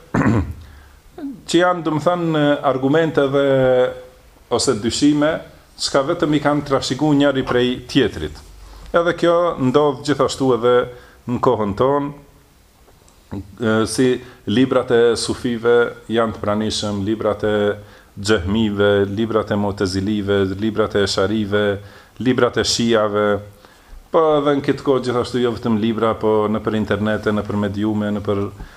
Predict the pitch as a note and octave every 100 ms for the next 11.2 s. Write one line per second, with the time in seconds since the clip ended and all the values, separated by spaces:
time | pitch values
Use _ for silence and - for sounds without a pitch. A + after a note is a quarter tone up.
0 | - - G#2 A2 A2 A2 G2+ A#2+ A2+ A2+
1 | B2 A#2 G#2+ - C3 B2 A2 G#2 G#2 A#2
2 | A2+ A2+ A2+ A2 - - - - - A2
3 | G#2+ G#2+ G#2+ A2 - B2 A#2 B2 A#2+ A2+
4 | A#2 A#2 A2+ A#2 A2 G#2 A2+ A#2+ A2+ A#2
5 | A2 A2+ A2 G#2+ A2 B2 A2 A2+ A2+ A2
6 | A#2+ A#2 A2 A2+ A2 A#2 A2 A2+ A2+ A2
7 | - G#2 A#2 A2 A2 G#2+ G#2 - A2 G#2
8 | C3+ D3 D3+ - - - - - - -
9 | - - - A#2+ C3 A#2+ A#2 A2+ A2+ -
10 | G2+ C3 C3 B2 A2 A#2+ A2+ G2+ B2+ B2
11 | A#2 A#2